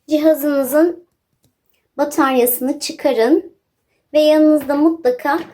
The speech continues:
kulak çubuğu bulundurun. Cihazımızın öncelikle çevirerek,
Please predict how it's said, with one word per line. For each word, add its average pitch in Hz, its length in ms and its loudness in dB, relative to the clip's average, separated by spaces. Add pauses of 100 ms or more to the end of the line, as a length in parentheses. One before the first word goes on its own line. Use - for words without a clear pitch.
(340)
kulak 285 340 -2
çubuğu 254 460 -6
bulundurun. 208 840 -2 (1400)
Cihazımızın 320 680 4
öncelikle 294 840 -2 (1160)
çevirerek, 294 920 0